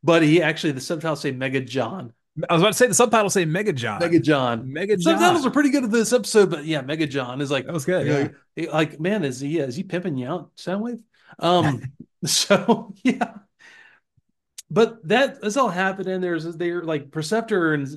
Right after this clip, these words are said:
Speaker 1: and Seaspray are like, "Oh, I guess we should fight. I don't know." But dude, Smokescreen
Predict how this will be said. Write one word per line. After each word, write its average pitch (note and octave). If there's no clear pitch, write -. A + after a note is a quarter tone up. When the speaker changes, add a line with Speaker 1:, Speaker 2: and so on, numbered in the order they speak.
Speaker 1:
and D3+
Seaspray E3
are D#3+
like, D3
"Oh, D3
I C#3+
guess D3
we D#3+
should D3
fight. C#3
I -
don't C#3+
know." C3
But F3+
dude, A3
Smokescreen D#3